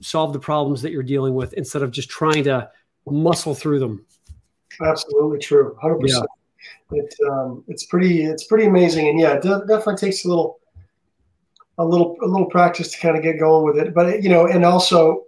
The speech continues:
Speaker 2: um, if you can find a class to start with where there's, like, somebody teaching. Well, by the way, was the model named Cameron?
Speaker 1: What? Uh, no, his name was Derry.
Speaker 2: Oh, Derry. Okay.
Speaker 1: Yeah.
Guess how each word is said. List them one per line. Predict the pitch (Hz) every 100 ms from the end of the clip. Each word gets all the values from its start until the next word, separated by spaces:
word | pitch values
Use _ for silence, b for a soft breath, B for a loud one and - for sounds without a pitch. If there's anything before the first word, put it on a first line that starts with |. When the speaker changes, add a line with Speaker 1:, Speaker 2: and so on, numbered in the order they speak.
| _
Speaker 2:
um, | 165 160 151 143 143
if | 175 -
you | 185
can | 190
find | - 254 247
a |
class | 180 - 175 190 190
to | -
start | - 180 175 190
with | 196 190
where | 170
there's, | 160 156
like, | 156 156 -
somebody | - 175 165
teaching. | 160 175 190 - B B
Well, | 214
by | 220 233
the |
way, | 226
was | 214
the | 208
model | 208 226 233
named | 214
Cameron? | - 196 202 254 262 - _ _ _ _ - - _ _ _ - - _ _ _
Speaker 1:
What? | 156 202 - -
Uh, | 170 165
no, | 160 180 196 170
his | 165 156
name | 185
was | 170 147 123 - _ _ 147
Derry. | 143 160 156 127 107 _ _ _ _ _ _
Speaker 2:
Oh, | 170
Derry. | 151 151 143 135
Okay. | 135 131 131 _
Speaker 1:
Yeah. | 147 147 113